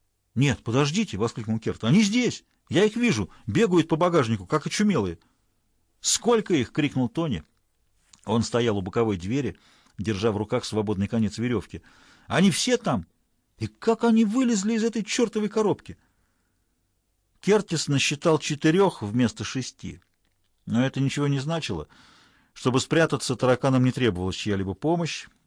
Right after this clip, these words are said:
в том числе и загадочного автомобиля. С этим они прекрасно справлялись сами. Это знает каждый, кто хоть раз гонялся за ними.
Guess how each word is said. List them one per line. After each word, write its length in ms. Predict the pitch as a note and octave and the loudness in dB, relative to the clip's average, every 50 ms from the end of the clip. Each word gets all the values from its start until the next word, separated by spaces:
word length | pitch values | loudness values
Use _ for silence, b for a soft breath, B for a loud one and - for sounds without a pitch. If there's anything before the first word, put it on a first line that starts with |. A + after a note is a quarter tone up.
| _ _ | _ _
в 80 | - - | -8 -4
том 140 | D3 C3+ | -2 -2
числе 340 | A2+ - A#2 - - A#2+ A2+ | -2 -2 -6 -6 -4 -2 -2
и 40 | A2 | 0
загадочного 560 | G#2 A#2+ A#2 A#2+ A#2 G2 - - A2+ A2+ A2+ | 0 2 2 2 0 0 -2 -2 -2 -2 -2
автомобиля. 580 | G#2 - - A2+ A2+ A2+ G#2 G#2+ G#2+ G2 G2 - B B B B B B B B | -2 -4 -2 -2 0 0 0 0 -2 -2 -4 -6 B B B B B B B B
С 100 | - - | -4 0
этим 280 | C#3 D3+ D3 D3 C3+ B2+ | 0 2 2 2 2 2
они 160 | B2 C3 B2+ | 2 2 2
прекрасно 420 | A2+ B2 A#2 - B2+ B2+ A#2+ - | 0 -2 -2 0 0 0 0 -2
справлялись 500 | A2+ - - A#2+ A#2 A#2 A#2 A2 A#2 A2+ | -4 -2 -2 0 0 0 0 -2 -2 -4
сами. 360 | - - B2+ G#2+ E2+ D#2 C#2 - _ _ _ _ _ _ _ _ _ - | -4 -4 -4 -4 -4 -4 -8 -14 _ _ _ _ _ _ _ _ _ -20
Это 180 | - - G2+ F#2+ | -16 -12 -10 -6
знает 300 | F2+ F#2+ G2 F2+ D#2+ - | -6 -4 -4 -6 -6 -4
каждый, 360 | - A#2+ C#3 C#3 A#2+ A2 G2 | -2 -2 -2 -2 -2 -6 -10
кто 160 | - - G2+ | -8 -10 -10
хоть 180 | - G#2+ - A2 | -10 -8 -6 -4
раз 160 | A2+ G2 F2+ | -4 -4 -2
гонялся 420 | F#2+ A2 A2 A2+ G#2 F#2+ - G2 | -2 0 0 0 0 -2 -4 -6
за 120 | F#2+ G2+ G2+ | -4 -4 -2
ними. 260 | G2 F#2 F2+ F2 | -2 -2 -4 -6